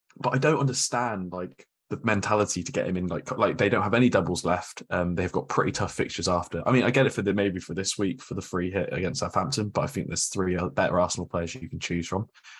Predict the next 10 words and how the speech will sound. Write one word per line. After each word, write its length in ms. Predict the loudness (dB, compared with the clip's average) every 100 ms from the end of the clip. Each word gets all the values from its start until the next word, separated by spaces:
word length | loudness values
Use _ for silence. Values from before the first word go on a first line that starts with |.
| -20 _ -2
They've 80 | 0
then 120 | 2
got 140 | 2
Man 180 | 4 4
City 260 | 4 0 -4
away, 300 | -2 -2 -4 _ -20 -16 2
Chelsea 320 | 4 4 2
at 60 |
home, 180 | 2 2
which, 260 | 2 -4 -8